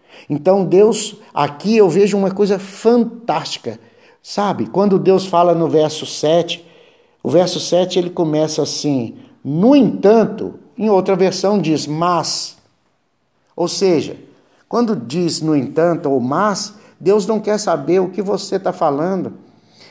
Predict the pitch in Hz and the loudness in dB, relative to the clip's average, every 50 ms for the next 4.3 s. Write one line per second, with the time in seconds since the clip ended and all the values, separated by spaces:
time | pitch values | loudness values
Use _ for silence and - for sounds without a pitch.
0 | _ _ _ - 185 214 220 190 220 208 214 208 214 202 - - 175 151 147 165 | _ _ _ 2 2 2 2 2 -2 -2 0 0 0 0 2 0 0 0 2 4
1 | 190 202 196 180 160 147 131 113 - - - - - - - - - 220 196 175 | 4 6 6 4 4 2 0 -2 -4 -8 -12 -20 -16 -14 -14 -6 -2 -2 0 2
2 | 214 190 - - 214 196 175 156 165 185 196 190 180 185 - - 160 147 160 - | 2 0 0 0 2 2 2 4 4 4 4 2 0 -2 -2 -4 -4 -6 -4 -6
3 | 170 151 170 160 - - - 151 147 147 - 175 180 196 202 196 190 185 190 - | -6 -4 -4 -8 -6 -4 -6 -6 -6 -4 -2 0 0 2 2 0 0 -2 -4 -4
4 | 151 139 127 117 - | -2 -2 -2 -2 -4